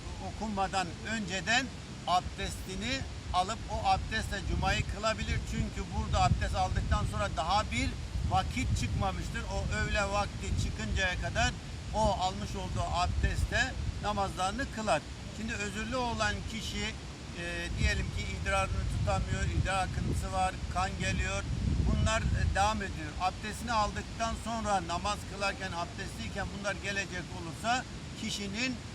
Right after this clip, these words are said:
abdestini bozmaz. Hatta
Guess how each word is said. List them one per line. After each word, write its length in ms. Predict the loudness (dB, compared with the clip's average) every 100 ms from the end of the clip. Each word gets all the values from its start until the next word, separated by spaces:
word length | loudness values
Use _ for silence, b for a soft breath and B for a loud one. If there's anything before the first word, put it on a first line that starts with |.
| -10 -2
abdestini 1000 | 0 0 0 -6 -6 -6 -8 -4 -2 -2 -4 -8 -4
bozmaz. 420 | -2 -2 2 0 0 -2
Hatta 560 | 0 0 2 4 4